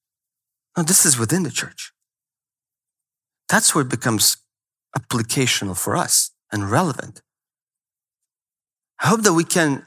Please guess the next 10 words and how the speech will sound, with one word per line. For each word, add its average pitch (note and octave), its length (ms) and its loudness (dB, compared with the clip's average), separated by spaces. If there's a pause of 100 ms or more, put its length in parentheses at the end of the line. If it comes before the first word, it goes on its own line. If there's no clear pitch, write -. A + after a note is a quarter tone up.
genuinely B2+ 680 2
evaluate A2 420 2
ourselves. - 580 0 (500)
Do D3+ 320 2
any G#3 340 4
of G#3+ 160 0
these G#3+ 220 4
things D#3+ 520 2
describe A2 680 2
me? G2+ 500 -2